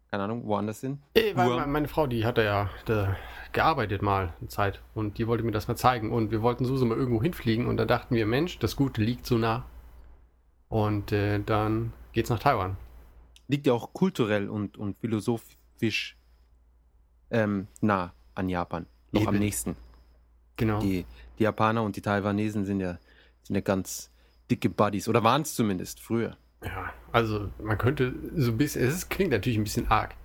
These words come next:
Speaker 2: China-feindlich, aber es ist so, Taiwan ist so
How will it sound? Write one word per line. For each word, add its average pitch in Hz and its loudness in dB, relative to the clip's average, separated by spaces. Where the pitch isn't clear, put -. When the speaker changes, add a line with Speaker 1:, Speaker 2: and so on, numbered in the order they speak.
Speaker 2:
China-feindlich, 107 0
aber 104 2
es 101 -2
ist 117 -2
so, 110 0
Taiwan 139 0
ist 123 -4
so 113 2